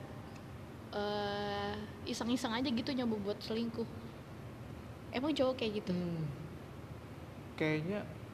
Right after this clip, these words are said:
Speaker 2: ada yang kayak begitu
Speaker 1: Ada
Speaker 2: ya.
Speaker 1: yang kayak gitu?
Speaker 2: Ada yang kayak gitu. Cuman
Speaker 1: Serius?
Speaker 2: aku jujur nggak.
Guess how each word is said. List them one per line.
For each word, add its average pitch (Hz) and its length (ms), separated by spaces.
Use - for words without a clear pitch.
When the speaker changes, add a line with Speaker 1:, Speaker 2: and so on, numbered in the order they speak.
Speaker 2:
ada 156 260
yang 147 140
kayak 131 240
begitu 135 140
Speaker 1:
Ada 240 100
Speaker 2:
ya. 254 100
Speaker 1:
yang 247 140
kayak 247 160
gitu? 143 80
Speaker 2:
Ada 143 80
yang 147 160
kayak 135 80
gitu. 139 160
Cuman 202 100
Speaker 1:
Serius? 302 300
Speaker 2:
aku 175 100
jujur 156 300
nggak. 139 240